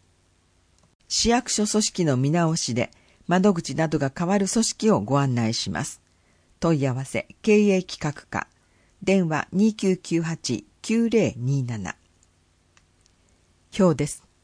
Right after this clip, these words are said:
令和三年三月末までの加盟など、四月一日木曜からの加盟など、場所、電話番号、見直し概要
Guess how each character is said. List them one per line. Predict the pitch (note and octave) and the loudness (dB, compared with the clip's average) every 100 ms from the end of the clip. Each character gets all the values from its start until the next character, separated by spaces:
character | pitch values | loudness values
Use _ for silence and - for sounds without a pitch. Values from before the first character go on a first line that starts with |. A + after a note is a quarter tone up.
| _ _ _ _ | _ _ _ _
令 | G#3+ C4 | 4 4
和 | F#3 D3 | 4 2
三 | - E3 C3+ | 0 0 2
年 | A2+ A2 | 0 -2
三 | - G3 G3+ | 0 2 4
月 | D#3 - B2 | 2 -2 -2
末 | B2 - - | -2 -2 -4
ま | C3 | -2
で | C3+ | 0
の | A2+ A2 - _ | 0 0 -4 _
加 | - C#3 | -2 0
盟 | D3+ D3 | 2 2
な | C3 A2+ | 0 -2
ど、 | - - _ _ _ _ _ _ | -4 -10 _ _ _ _ _ _
四 | - G3+ | 0 2
月 | A#3 - G3 | 2 2 2
一 | F#3+ | 2
日 | F3 - - | 0 -2 0
木 | D#3 - | 0 2
曜 | G3+ F#3 | 4 4
か | - C3 | 4 0
ら | G#2 - _ _ _ _ _ _ _ _ _ _ | 0 -4 _ _ _ _ _ _ _ _ _ _
の | E3+ F#3+ - - | 2 2 0 0
加 | D3+ | 2
盟 | D3 C3+ | 4 2
な | A#2+ G#2+ | 0 -2
ど、 | - - _ _ _ _ _ _ _ - | -2 -8 _ _ _ _ _ _ _ -4
場 | C#3+ | -2
所、 | C#3+ E3+ - _ _ _ _ | 2 0 0 _ _ _ _
電 | F#3+ G#3+ | 6 6
話 | G3+ | 6
番 | E3+ D3+ A#2 | 2 0 -2
号、 | G2+ G2 - _ _ _ - | -2 -2 -4 _ _ _ 0
見 | F3+ | 4
直 | G#3 G#3+ | 6 4
し | - | 2
概 | F3 E3 C#3 | 2 2 2
要 | A#2 G2 | 0 0